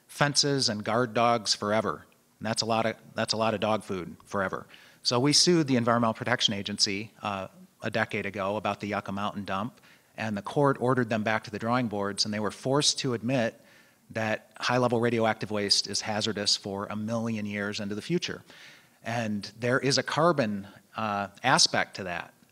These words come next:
the management of irradiated nuclear fuel forevermore into the future. Now, the industry and even the government regulators would like to sweep this problem under the yug-,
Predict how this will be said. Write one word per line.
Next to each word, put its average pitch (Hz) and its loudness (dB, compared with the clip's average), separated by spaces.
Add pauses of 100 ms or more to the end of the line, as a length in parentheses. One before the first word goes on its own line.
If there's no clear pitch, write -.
(120)
the 117 -4
management 135 0
of 107 -2
irradiated 117 0
nuclear 120 -2
fuel 98 -6
forevermore 123 0
into 110 -4
the 98 -8
future. 113 -6
Now, 110 -2
the 117 -2
industry 127 2
and 107 -6
even 110 -4
the 104 -6
government 110 -2
regulators 117 0 (560)
would 123 -2
like 135 2
to 123 2
sweep 143 2
this 123 2
problem 117 0
under 110 -4
the 101 -6
yug-, 104 -2